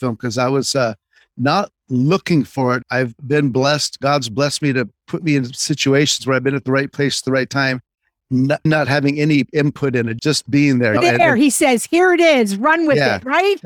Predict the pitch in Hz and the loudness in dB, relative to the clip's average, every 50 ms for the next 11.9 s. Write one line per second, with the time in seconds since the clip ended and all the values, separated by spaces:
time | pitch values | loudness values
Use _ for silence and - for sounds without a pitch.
0 | - - 277 - 170 170 175 135 175 170 160 135 - 135 147 156 160 - 170 151 | -8 -10 -4 -2 0 0 2 2 0 0 0 -2 0 0 0 0 0 0 0 0
1 | 143 139 131 131 131 131 135 135 135 127 - - 151 160 147 131 - - 139 135 | 2 2 2 2 2 2 0 0 0 -2 -2 -4 -4 -4 -4 -6 -8 -4 -2 -2
2 | 139 143 - - 127 123 117 113 131 127 117 110 113 127 123 123 123 123 107 - | -2 -2 -2 -4 -4 -2 -2 -2 -2 -2 -2 -2 -2 0 0 0 0 -2 -6 -6
3 | 113 127 127 127 131 127 117 110 113 101 - 131 127 127 131 123 110 113 117 120 | -6 -4 -2 -2 -2 -2 -2 -4 -6 -6 -6 -4 -2 -2 -2 -2 -4 -4 -4 -2
4 | 117 110 104 101 - - 143 143 139 - - 143 127 120 110 110 110 104 101 107 | -2 -2 -4 -6 -4 -2 -2 -2 -2 -2 -4 -4 -2 -2 -2 -4 -4 -6 -6 -4
5 | 123 123 127 127 - - 143 139 139 139 139 139 - _ _ _ _ _ _ - | -2 -2 -2 -4 -4 -2 0 0 2 2 0 -2 -4 _ _ _ _ _ _ -10
6 | 110 - - - 143 143 139 139 139 139 - _ _ _ _ _ _ _ _ 127 | -10 -6 -2 0 0 2 2 2 0 0 -4 _ _ _ _ _ _ _ _ -2
7 | 127 127 - - 151 160 147 147 143 135 120 117 120 - - 156 160 151 131 - | -2 -2 -2 -4 -2 0 0 0 2 2 0 0 0 0 -2 -2 -2 -2 -4 -4
8 | 143 123 110 135 131 123 - - 139 131 127 131 147 156 160 147 - - 151 147 | -4 -2 0 -2 -2 -2 -2 -2 0 0 0 0 -2 -2 -2 -4 -4 -2 -2 0
9 | 143 139 120 - - - - 127 110 - 135 135 120 131 127 123 123 120 - _ | 0 -2 -2 -6 -8 -10 -8 -8 -4 -4 -4 -2 0 -2 0 0 -2 -2 -4 _
10 | - 123 127 131 - - 123 110 107 110 - - - 135 123 139 165 165 127 131 | -4 -2 -2 -4 -2 -2 -2 -2 -2 -2 -4 -4 -2 0 0 0 0 0 0 -2
11 | 127 - _ - 135 131 - - - 127 123 120 123 110 123 127 120 | -2 -4 _ -6 -6 -6 -8 -6 -4 -2 -2 -2 -2 -2 -4 -4 -4